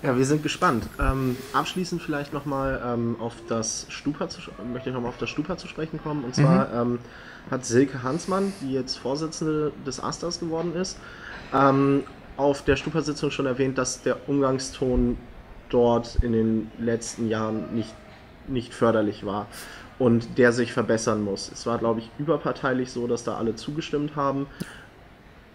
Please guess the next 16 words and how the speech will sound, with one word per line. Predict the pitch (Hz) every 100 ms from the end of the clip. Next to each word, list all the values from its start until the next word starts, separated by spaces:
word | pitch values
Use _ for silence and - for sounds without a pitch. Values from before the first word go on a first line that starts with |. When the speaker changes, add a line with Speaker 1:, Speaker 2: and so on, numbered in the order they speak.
| -
Speaker 1:
Konkrete | - 131 - 147 143
Lösungsvorschläge | 123 240 185 151 - 127 - 131 135 120 - -
zu | - - - 143
dem | 139 131 131
Umgang | 139 147 127 123
im | 127
Stupa | 131 147 143
gab | 120 117
es | 117 -
jetzt | 113 -
noch | 113
nicht. | 127 120
Was | 113
glaubt | - 143 151
ihr |
denn, | 143 135 127